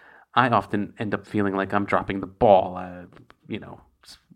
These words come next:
not literally, but, you know, figuratively in terms of getting my son to practice on time, making sure he's prepared for practices, et cetera.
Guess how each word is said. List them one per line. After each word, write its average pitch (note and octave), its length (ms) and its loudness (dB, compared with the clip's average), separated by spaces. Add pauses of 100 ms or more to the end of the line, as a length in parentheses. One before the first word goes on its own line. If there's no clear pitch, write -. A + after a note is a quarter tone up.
(100)
not G#2+ 260 -4
literally, G#2 520 4
but, A#2 260 -6
you G#2 120 -8
know, - 100 -10
figuratively F#2 640 -4
in F#2+ 80 -10
terms F#2+ 260 -10
of F2+ 80 -14
getting F2+ 220 -10
my G2 100 -12
son F2+ 220 -10
to - 60 -18
practice G#2+ 400 -2
on G2 120 -2
time, G2 320 -4
making F2+ 240 -10
sure F#2 160 -6
he's F2+ 80 -10
prepared - 420 -6
for - 60 -16
practices, G#2 580 -6
et F2 120 -12
cetera. G#2 340 2